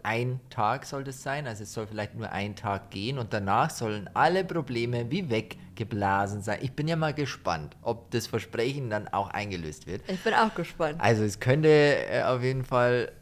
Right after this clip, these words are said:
Speaker 1: einiges an lustigen Sachen geben, die wir dann erzählen können. Also ich bin mal gespannt, was der da alles vorhat, weil er, das können ja keine normalen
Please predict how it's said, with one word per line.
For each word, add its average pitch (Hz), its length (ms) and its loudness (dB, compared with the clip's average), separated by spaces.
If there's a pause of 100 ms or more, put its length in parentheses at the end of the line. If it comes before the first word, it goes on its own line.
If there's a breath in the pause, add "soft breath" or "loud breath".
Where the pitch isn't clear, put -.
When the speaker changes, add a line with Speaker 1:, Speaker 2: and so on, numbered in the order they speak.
(100)
Speaker 1:
einiges 131 720 -2
an 110 400 0 (260 loud breath)
lustigen 127 480 -4
Sachen 113 380 -2
geben, 104 260 -4
die 101 140 -4
wir 98 80 -2
dann 87 160 -2
erzählen 87 480 -6
können. 87 320 -10
Also 87 220 -10
ich 90 60 -14
bin 98 140 -8
mal 92 140 -6
gespannt, 92 360 -8
was 82 120 -10
der 85 120 -8
da 80 120 -4
alles 82 180 -6
vorhat, 87 240 -8
weil 82 120 -4
er, 85 120 -4
das - 220 -8
können 120 180 0
ja 107 140 2
keine 104 260 -2
normalen 95 840 2